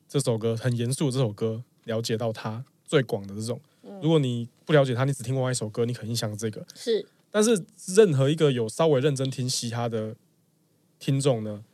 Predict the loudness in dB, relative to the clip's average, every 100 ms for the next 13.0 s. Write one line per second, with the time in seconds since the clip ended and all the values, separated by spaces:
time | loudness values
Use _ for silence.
0 | _ _ _ _ 0 4 4 2 0 0
1 | -2 0 -2 -4 -8 -10 -2 2 4 4
2 | 2 -4 0 2 0 -2 -6 -2 -2 -2
3 | -6 -6 -6 -4 -4 0 0 0 -2 -4
4 | -6 -8 -10 -12 -16 -20 -20 _ _ _
5 | _ -8 0 2 4 4 4 4 2 0
6 | -2 -6 -10 -10 -4 -4 -2 -4 -6 -4
7 | -6 -6 _ _ -10 -6 -4 -2 -4 -6
8 | -8 _ _ _ -2 -2 0 -4 -4 -4
9 | -6 _ _ -8 -4 -4 -4 -4 -6 -10
10 | -12 -16 -20 _ _ 0 2 2 -2 _
11 | _ 2 4 4 4 2 2 4 4 4
12 | 2 0 -4 -8 -12 _ -2 0 2 2